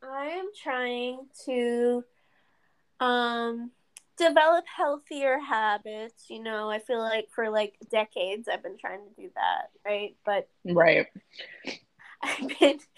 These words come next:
Speaker 1: been getting really into Orange Theory.
Speaker 2: Oh,
Speaker 1: I've been
Speaker 2: yeah, yeah, yeah.
Speaker 1: Yeah, and I, it's definitely intense, but I've been going just once a week as, like,
Speaker 2: Mm-hmm.
Speaker 1: my kinda intense workout of the week, and then I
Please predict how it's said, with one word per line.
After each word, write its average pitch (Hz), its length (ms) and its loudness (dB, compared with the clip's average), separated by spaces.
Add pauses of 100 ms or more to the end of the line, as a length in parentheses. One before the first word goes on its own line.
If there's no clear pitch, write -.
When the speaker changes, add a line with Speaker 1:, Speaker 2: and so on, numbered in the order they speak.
(320)
Speaker 1:
been 277 220 -2
getting 294 320 2
really 302 280 0
into 262 280 -2
Orange 294 760 0
Theory. 214 500 -2 (880)
Speaker 2:
Oh, 392 220 10
Speaker 1:
I've - 20 8
been 247 100 4
Speaker 2:
yeah, 302 120 4
yeah, 302 100 2
yeah. 214 420 6 (520)
Speaker 1:
Yeah, 349 540 10
and 285 160 2
I, 285 340 0 (420)
it's 294 260 -2
definitely 285 720 2
intense, - 920 -4 (180)
but 247 160 8
I've 247 180 8
been 269 160 -6
going 302 480 -4
just 302 280 -12
once 254 340 -4
a 403 80 -2
week 247 520 -6 (180)
as, 226 260 0
like, 202 280 0
Speaker 2:
Mm-hmm. - 520 -12
Speaker 1:
my 220 460 0 (640)
kinda 233 260 -2
intense 240 480 -6
workout 220 480 0
of 214 160 -8
the 220 120 -4
week, 220 360 -8
and 220 160 -4
then 214 140 -2
I 208 160 -4